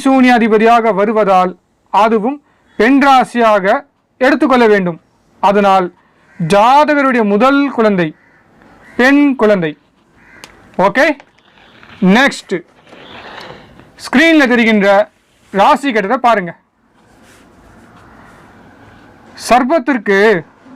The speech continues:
முன் பின் குழந்தைக்காரன் குருவும் ஐந்தாம் அதிபதி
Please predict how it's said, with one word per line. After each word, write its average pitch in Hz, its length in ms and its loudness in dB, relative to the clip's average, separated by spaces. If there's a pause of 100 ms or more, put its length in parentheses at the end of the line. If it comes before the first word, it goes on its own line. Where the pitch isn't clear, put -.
(200)
முன் 294 200 4 (140)
பின் 277 200 2 (160)
குழந்தைக்காரன் 240 680 0 (100)
குருவும் 226 400 0 (2000)
ஐந்தாம் 262 360 2
அதிபதி 208 360 -2